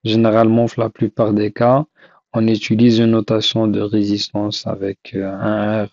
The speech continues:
minuscule. La résistance est en ohms, l'intensité en ampères, la tension en volts. Alors, ce qu'on doit retenir d'après cette activité, si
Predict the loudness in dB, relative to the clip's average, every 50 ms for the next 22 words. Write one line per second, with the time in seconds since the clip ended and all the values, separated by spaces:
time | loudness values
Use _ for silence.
0 | _ _ -4 -2 0 0 0 -2 -4 -6 -6 _ 0 0 0 0 -4 _ _ _
1 | _ _ _ _ _ _ _ _ _ _ _ _ _ _ _ _ _ _ _ _
2 | _ _ _ _ _ _ _ _ _ -10 -4 -2 0 2 2 2 2 2 2 0
3 | -4 -2 0 0 0 0 0 -2 -6 -4 -2 -2 0 0 0 -2 -2 -4 -4 -6
4 | _ -10 -10 -8 -8 -8 -6 -2 -2 0 2 2 2 2 2 2 0 0 0 2
5 | 2 2 2 0 0 -2 -4 -4 -4 -6 -8 -8 -8 -10 -12 -8 -6 -6 -6 -6
6 | -8 -10 -12 _ -8 -6 -4 -4 -4 -4 -4 -4 -4 -4 -6 -6 _ -10 -10 -10
7 | -8 -6 -6 -6 -6 -8 -12 _ _ _ _ _ _ _ _ 0 2 2 2 2
8 | 0 -4 -12 -20 _ _ _ -20 _ _ _ _ _ _ _ _ _ _ _ _
9 | _ _ -2 -2 0 -2 -2 -4 -2 0 2 2 4 4 4 4 4 6 4 4
10 | 2 2 0 0 2 2 2 0 0 -4 -8 _ _ _ _ -6 -6 -6 -6 -6
11 | -10 -8 -6 -6 -6 -4 -4 -6 -6 -4 -2 0 0 0 0 -2 -2 -2 -2 -2
12 | -2 -4 _ _ _ _ _ _ _ -20 -20 -20 _ _ _ _ -8 -6 -4 0
13 | 4 6 6 6 4 2